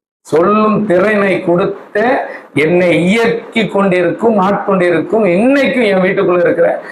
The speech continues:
என், ஆ, நாரா-, ஆதி நாராயணனும் ஆதி சக்தியுமே காரணம்.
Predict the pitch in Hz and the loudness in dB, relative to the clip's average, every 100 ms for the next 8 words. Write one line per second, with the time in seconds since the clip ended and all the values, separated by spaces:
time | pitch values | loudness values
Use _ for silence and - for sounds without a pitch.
0 | - - - 143 151 147 143 139 135 131 | -20 -14 -4 -2 0 2 2 0 0 0
1 | 139 180 208 208 175 190 214 202 180 202 | 0 0 0 0 0 0 0 0 0 0
2 | 208 202 190 196 240 247 - - - 147 | 0 0 -2 -2 -2 -4 -12 -16 -6 -4
3 | 175 180 - 254 - - 202 208 202 196 | -2 -2 0 0 0 0 0 0 0 0
4 | 170 156 175 175 196 | 0 -2 0 0 -2